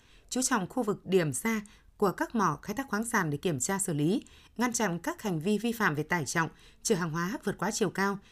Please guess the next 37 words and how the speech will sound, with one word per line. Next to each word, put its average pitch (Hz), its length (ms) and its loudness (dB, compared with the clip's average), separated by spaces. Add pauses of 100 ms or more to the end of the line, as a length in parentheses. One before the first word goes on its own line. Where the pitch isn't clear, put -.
(120)
chiều 202 160 4
dài 175 200 0
của 165 220 -2
xe, 190 260 -2 (380)
cải 180 160 0
tạo, 165 280 0 (280)
cơi 226 140 8
nới 196 200 2
kích 277 260 -4
thước 349 220 -2
thành 185 120 -2
thùng 156 160 -2
xe. 190 220 0 (460)
Đặc 196 160 0
biệt, 196 260 2
để 202 180 2
ngăn 226 180 -2
chặn 214 220 2
triệt 175 220 -2
để 175 220 2 (320)
các - 160 0
phương 247 140 2
tiện 214 180 2
vi 208 120 2
phạm, 190 240 2 (500)
ngoài 208 160 6
việc 202 220 4
yêu 254 160 0
cầu 208 140 2
lái 165 120 2
xe 226 140 -2
hạ 208 140 0
tải, 165 280 0 (320)
lực 214 80 10
lượng 196 160 6
chức 285 180 -2
năng 247 180 2